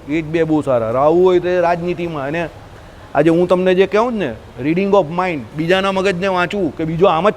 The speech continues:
કરશે કે અહીંયાથી નીકળીને એ પેલાને ફોન કરશે, આ તે રાહુનું કામ છે. મને દસમે રાહુ છે,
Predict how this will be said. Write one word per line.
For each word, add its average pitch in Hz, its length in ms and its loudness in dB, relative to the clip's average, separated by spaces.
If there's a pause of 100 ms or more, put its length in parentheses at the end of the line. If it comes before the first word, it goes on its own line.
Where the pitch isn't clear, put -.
કરશે 180 300 0
કે - 420 -10
અહીંયાથી 175 260 0
નીકળીને 185 420 2
એ 185 60 6
પેલાને 185 300 2
ફોન 180 320 0
કરશે, 160 340 0 (300)
આ 147 160 -4
તે 170 160 2
રાહુનું 160 420 4
કામ 117 240 -8
છે. 98 100 -14 (1800)
મને 139 220 0
દસમે 151 320 2
રાહુ 147 320 4
છે, 107 380 -10